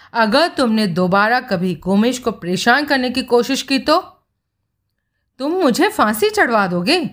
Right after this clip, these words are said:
बस यही होगा ना?" कमलकांत खड़ा होकर और भी ऊंची आवाज़ में बोलने लगा, "मुझे परवाह नहीं, मैं वही करूँगा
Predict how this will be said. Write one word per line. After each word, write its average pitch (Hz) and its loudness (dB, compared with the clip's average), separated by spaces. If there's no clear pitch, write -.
बस 262 -2
यही 285 2
होगा 247 0
ना?" 247 -2
कमलकांत 254 -2
खड़ा 220 0
होकर 214 -2
और 214 0
भी 240 -2
ऊंची 214 0
आवाज़ 185 0
में 196 -2
बोलने 175 -2
लगा, 165 -8
"मुझे 208 2
परवाह 202 0
नहीं, 190 -4
मैं 196 -2
वही 196 0
करूँगा 320 0